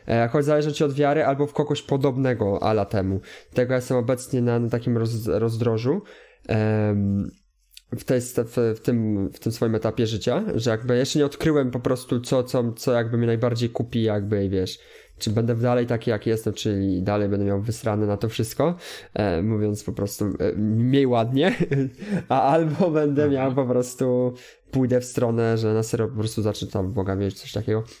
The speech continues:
Speaker 1: Ale to jeszcze sam nie wiem, muszę jakby na razie się nad tym zastanowić i tak dogłębnie nad sobą jakby,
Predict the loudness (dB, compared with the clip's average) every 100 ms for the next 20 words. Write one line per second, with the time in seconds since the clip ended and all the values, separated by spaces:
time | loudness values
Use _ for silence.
0 | _ _ -20 -20 -6 0 2 2 0 0
1 | 0 2 2 2 2 0 0 -2 0 0
2 | 0 0 -2 -2 -2 0 -2 0 0 0
3 | -2 -2 -4 -2 -4 -6 -4 -2 2 0
4 | 2 0 -2 -2 -2 -2 -2 -2 -4 -4